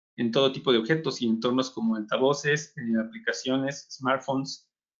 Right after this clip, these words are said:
eh, relojes, algunos productos electrodomésticos, eh, automóviles y sistemas operativos.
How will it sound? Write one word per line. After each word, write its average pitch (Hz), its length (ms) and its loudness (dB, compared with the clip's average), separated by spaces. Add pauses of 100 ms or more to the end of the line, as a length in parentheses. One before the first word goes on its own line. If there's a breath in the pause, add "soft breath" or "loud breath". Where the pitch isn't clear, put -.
(160)
eh, 117 420 6
relojes, 131 680 2
algunos 120 360 -2
productos 117 480 0
electrodomésticos, 127 1200 -2 (380)
eh, 113 580 6 (240)
automóviles 127 760 4
y - 40 -8
sistemas 123 460 -6
operativos. 117 840 -2